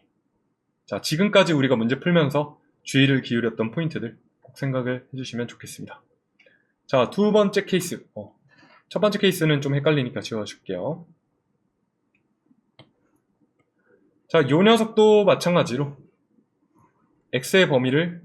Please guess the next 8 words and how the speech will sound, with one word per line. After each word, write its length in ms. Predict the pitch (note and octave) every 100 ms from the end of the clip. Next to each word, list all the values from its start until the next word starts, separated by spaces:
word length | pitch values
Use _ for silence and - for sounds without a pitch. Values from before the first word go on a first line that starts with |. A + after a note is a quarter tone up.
| -
도출을 320 | A#2 - B2+
하겠습니다. 520 | B2+ - G#2 G2 - _ _ _ _
십사점이 1500 | - - - F#3 F3 F3 F3 F#3+ F#3 - _ _ _ D3 D#3
얼마, 240 | A#2+ G#2 G2+
얼마, 220 | F#2 E2
얼마 320 | G#2+ B2 C#3 - _ _ _ _ _ _ _ _
보다 300 | - A2 A2+
크고 480 | - - A#2+ C#3 D3